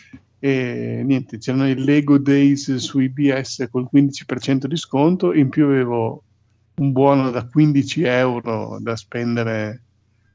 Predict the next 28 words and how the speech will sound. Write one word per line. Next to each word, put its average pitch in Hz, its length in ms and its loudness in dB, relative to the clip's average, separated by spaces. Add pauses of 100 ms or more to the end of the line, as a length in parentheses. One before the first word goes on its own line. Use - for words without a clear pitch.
(140)
per 131 160 2
avere 143 840 0 (280)
una 127 180 -2
spesa 123 420 -2
di 113 120 -6
sessanta 131 540 -2
euro, 139 240 0
quindi 117 380 -6 (440)
<laughs> - 920 -10
allora 143 500 2
niente, 123 340 -6
ho - 40 -12
detto, 117 220 -12
"Eh, 120 300 -14
questo 110 480 -12
piove 120 260 -2
sul 123 200 -6
bagnato". 123 680 0 (440)
Sono - 220 -6
andato 123 180 -2
a 127 40 -2
vedere 127 200 0
cosa 120 240 -4
mi 117 140 0
mancava 123 760 -2
da 123 120 -8
comprare. 147 640 0 (160)
<laughs> 202 200 0